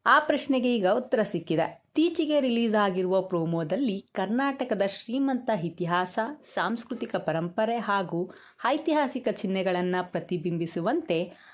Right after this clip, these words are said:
ಅರಮನೆ ಥೀಮ್ನ ಮನೆಯ ವಿನ್ಯಾಸ ತೋರಿಸಲಾಗಿದೆ. ಅದರ ಜೊತೆಗೆ ಬಿಗ್ ಬಾಸ್ ಮನೆಗೆ ಅಧಿಪತಿಯಾಗಿ ಕರುನಾಡ ಚಕ್ರವರ್ತಿ ಕಿಚ್ಚ ಸುದೀಪ್ ಕಾಣಿಸಿಕೊಂಡಿದ್ದು,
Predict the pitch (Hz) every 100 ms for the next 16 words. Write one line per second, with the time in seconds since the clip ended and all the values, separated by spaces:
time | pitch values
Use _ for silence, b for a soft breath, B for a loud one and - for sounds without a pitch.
0 | B - 254 277 285 285 277 196 185 185
1 | 185 175 175 254 269 196 190 185 165 160
2 | - - 277 185 151 151 156 156 175 -
3 | _ _ 311 349 285 302 302 302 277 285
4 | 277 277 _ _ 202 180 254 294 294 269
5 | 254 247 240 196 170 240 240 262 262 208
6 | 180 202 196 185 208 262 294 285 269 262
7 | 220 - 180 180 175 190 185 - 254 -
8 | - 294 - 180 185 - - 160 160 180
9 | 175 180 339 359 175 240